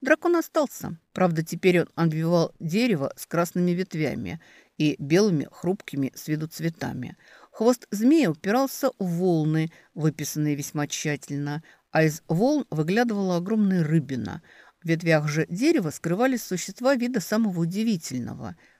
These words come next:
Птицы, кошки, твари мертвого мира. «Знаете», —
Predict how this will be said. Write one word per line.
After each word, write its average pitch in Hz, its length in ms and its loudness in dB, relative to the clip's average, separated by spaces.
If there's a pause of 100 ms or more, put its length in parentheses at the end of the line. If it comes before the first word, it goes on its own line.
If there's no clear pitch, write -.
(120)
Птицы, - 640 -8 (360)
кошки, - 580 0 (380)
твари 160 460 2
мертвого 160 480 0
мира. 180 460 2 (500)
«Знаете», — 175 800 -2